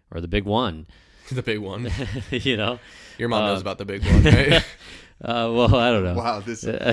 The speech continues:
Speaker 1: at
Speaker 3: <laughs>
Speaker 1: least
Speaker 3: innuendo,
Speaker 1: <laughs> Yeah, yeah.
Speaker 3: innuendos
Speaker 1: At,
Speaker 3: just
Speaker 1: at
Speaker 3: keep
Speaker 1: least it's
Speaker 3: rolling
Speaker 1: bigger
Speaker 3: in,
Speaker 1: than a
Speaker 3: man.
Speaker 1: hot dog. It's gonna fill up the hallway, Chris.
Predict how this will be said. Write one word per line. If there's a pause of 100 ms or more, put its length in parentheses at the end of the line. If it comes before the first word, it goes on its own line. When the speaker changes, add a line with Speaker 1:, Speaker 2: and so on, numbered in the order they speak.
(120)
Speaker 1:
at
Speaker 3:
<laughs>
Speaker 1:
least
Speaker 3:
innuendo,
Speaker 1:
<laughs> (260)
Yeah,
yeah.
Speaker 3:
innuendos
Speaker 1:
At,
Speaker 3:
just
Speaker 1:
at
Speaker 3:
keep
Speaker 1:
least
it's
Speaker 3:
rolling
Speaker 1:
bigger
Speaker 3:
in,
Speaker 1:
than
a
Speaker 3:
man.
Speaker 1:
hot
dog.
It's
gonna
fill
up
the
hallway,
Chris.